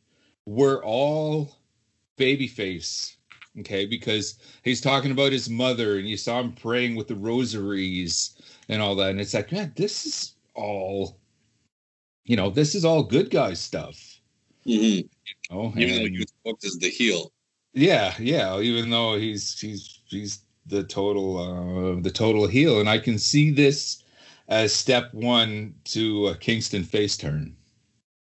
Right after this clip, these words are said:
Speaker 2: Yeah, me too.
Speaker 1: Yeah, yeah, but yeah, I actually, I, but I enjoyed this. It was a fantastic match,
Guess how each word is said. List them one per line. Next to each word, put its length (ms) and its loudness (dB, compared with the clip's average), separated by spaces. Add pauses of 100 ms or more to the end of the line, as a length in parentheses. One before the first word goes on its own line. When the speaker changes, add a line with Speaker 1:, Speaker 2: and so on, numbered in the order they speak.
(600)
Speaker 2:
Yeah, 240 4 (180)
me 140 0
too. 260 -2 (460)
Speaker 1:
Yeah, 500 -2
yeah, 300 0
but 360 2
yeah, 240 4
I 200 6
actually, 360 0
I, 280 4 (260)
but 160 4
I 120 8
enjoyed 360 4
this. 260 -4
It 60 -4
was 140 -4
a 40 -12
fantastic 680 -6
match, 640 -4